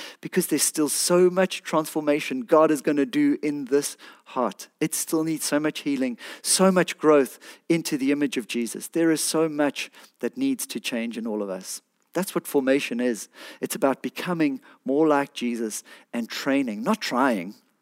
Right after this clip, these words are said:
We could try once and give up. If we train, we begin to grow. Hey, we're gonna listen to a, uh, a text of scripture. Zeba's gonna read it to us, but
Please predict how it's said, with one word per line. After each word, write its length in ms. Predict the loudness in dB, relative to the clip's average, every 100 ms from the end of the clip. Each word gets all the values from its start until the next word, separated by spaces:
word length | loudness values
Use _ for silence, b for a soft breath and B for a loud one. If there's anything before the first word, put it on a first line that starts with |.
| _
We 80 | -6
could 140 | -6
try 260 | -4 2 4
once 300 | 4 2 -2
and 100 | 2
give 160 | 4
up. 220 | 4 2 -4 B B B -14
If 120 | -10
we 60 |
train, 560 | -6 -2 0 2 0 -4 _
we 100 | -6
begin 560 | -4 -2 2 2 0 -4 b b b b -8
to 120 | -4
grow. 340 | 2 4 4 -2 _ _ _ -20 _
Hey, 160 | 4 6
we're 140 | 6
gonna 160 | 8 8
listen 320 | 6 4 0
to 260 | 4 4 2 B B 4
a, 180 | 6 4 -2 -2 -2 2
uh, 240 | 2 4
a 60 | 2
text 400 | 2 2 2 -2
of 100 | -4
scripture. 560 | -4 0 0 2 -2 0
Zeba's 340 | 2 4 4
gonna 220 | 4 2
read 280 | 2 4 4
it 120 | 2
to 160 | 2 0
us, 160 | 0 0
but 200 | -2